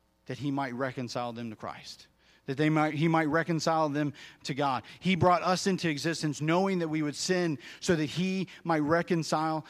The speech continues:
himself to all things. Try to explain this to a ten-year-old, right? Um, why did God allow us to sin? He allowed us to sin because he knew that he would be the most glorified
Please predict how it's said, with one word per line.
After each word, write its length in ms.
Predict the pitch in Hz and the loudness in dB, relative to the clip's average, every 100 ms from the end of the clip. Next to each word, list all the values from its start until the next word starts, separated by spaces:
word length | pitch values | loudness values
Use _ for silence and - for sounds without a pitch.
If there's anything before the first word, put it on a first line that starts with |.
| - | -8
himself 640 | 160 135 - 156 151 - - - _ _ _ | -4 -2 0 0 -2 -6 -18 -20 _ _ _
to 80 | 147 | -10
all 220 | 139 135 | -6 -6
things. 560 | 117 117 107 98 - - _ _ _ _ _ _ _ _ _ _ _ _ _ - | -6 -8 -10 -12 -16 -20 _ _ _ _ _ _ _ _ _ _ _ _ _ -6
Try 140 | 143 | -2
to 60 | 135 | -2
explain 300 | - 127 127 | -2 -2 -2
this 140 | 120 | -4
to 180 | 120 107 | -6 -8
a 40 | 110 113 | -10 -12
ten-year-old, 460 | - 127 107 90 - | -6 -4 -4 -8 -14
right? 220 | - 120 123 - - - - - | -12 -10 -12 -18 -20 -20 -18 -6
Um, 300 | 113 101 98 - - - - _ _ _ _ _ _ _ _ _ - | -4 -4 -8 -14 -18 -20 -20 _ _ _ _ _ _ _ _ _ -6
why 180 | 131 | -2
did 120 | 135 117 | -2 0
God 260 | 127 127 | -2 -2
allow 320 | 117 120 123 | -4 -6 -4
us 140 | 120 - | -6 -8
to 100 | 113 | -12
sin? 380 | - 131 98 95 - _ _ _ _ _ _ _ _ _ _ _ _ _ _ _ _ _ _ _ _ | -6 -4 -6 -12 -18 _ _ _ _ _ _ _ _ _ _ _ _ _ _ _ _ _ _ _ _
He 160 | - 120 | -10 -6
allowed 260 | 117 135 139 | -2 0 -2
us 140 | 120 | -4
to 100 | 120 | -8
sin 380 | - 147 131 120 | -2 0 2 0
because 280 | 110 120 - | -4 -6 -2
he 200 | 131 135 | 0 0
knew 400 | 131 131 120 110 | 2 2 2 -2
that 160 | 110 | -6
he 240 | - 147 147 | -6 -2 0
would 160 | 135 | -2
be 100 | 123 | -4
the 80 | 110 | -6
most 540 | 113 123 135 151 - | -6 0 2 2 0
glorified 800 | - 123 120 101 107 90 87 95 | -6 -6 -6 -6 -8 -8 -10 -16